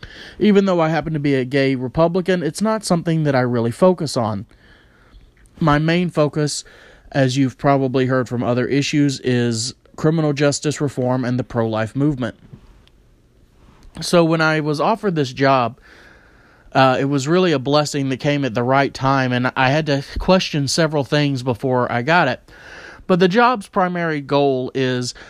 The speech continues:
we pledge texas dot org, which is a very basic thirteen-word pledge that says that, that's about opposing unjust discrimination. And, uh, that is something I certainly can get behind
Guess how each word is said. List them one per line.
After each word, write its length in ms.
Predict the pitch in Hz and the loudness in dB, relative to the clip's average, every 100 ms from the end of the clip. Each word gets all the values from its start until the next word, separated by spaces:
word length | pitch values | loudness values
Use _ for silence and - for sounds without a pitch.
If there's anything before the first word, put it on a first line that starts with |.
| - - | -20 -12
we 280 | 156 147 214 | -2 2 2
pledge 400 | 214 208 196 - | 2 2 0 0
texas 440 | 170 160 185 165 | -2 0 -2 -2
dot 280 | 160 151 156 | 2 2 2
org, 340 | 143 127 120 | 0 0 -2
which 200 | 131 135 | -4 -4
is 220 | 143 135 123 | 0 -2 0
a 340 | 131 131 123 - - | -2 -2 -4 -10 -12
very 600 | - 147 131 160 180 196 | -8 -8 0 2 4 2
basic 560 | 160 160 160 - 170 - | 0 -2 -2 -4 -8 -2
thirteen-word 880 | 160 156 - 175 165 151 151 160 156 | -2 -2 -2 -2 -2 -2 -2 -4 -6
pledge 540 | 143 123 117 131 - - - - - | -2 -2 -2 -8 -12 -16 -20 -20 -12
that 420 | 143 139 139 - - _ | -2 0 -2 -6 -20 _
says 640 | - - 160 147 147 139 143 - - - | -12 -4 0 2 0 -2 -8 -14 -14 -8
that, 360 | 139 147 160 | -4 -4 -4
that's 240 | 147 147 - | -4 -4 -4
about 380 | 139 143 139 - - - - - - - | 0 2 0 -4 -20 -20 -20 -20 -10 0
opposing 680 | 143 135 - 185 208 180 190 - | 2 2 2 2 2 0 -6 -4
unjust 760 | 151 160 139 135 123 - - 135 | -4 -2 -2 -2 -4 -8 -10 -6
discrimination. 960 | 135 - 131 117 123 139 123 117 110 - _ _ - - - | -6 -4 -2 -2 0 -2 -2 -6 -8 -14 _ _ -20 -20 -6
And, 420 | 143 135 131 127 | 0 2 2 0
uh, 160 | 131 131 | 0 0
that 240 | 147 190 | 2 2
is 100 | 208 | 2
something 440 | - 160 143 156 127 | -2 -4 -4 -6 -2
I 160 | 139 | -2
certainly 480 | 131 - 190 165 139 | 0 0 0 0 -4
can 160 | 139 135 | -2 -2
get 160 | 127 | -2
behind 560 | 127 131 143 131 120 | -4 -2 0 0 -4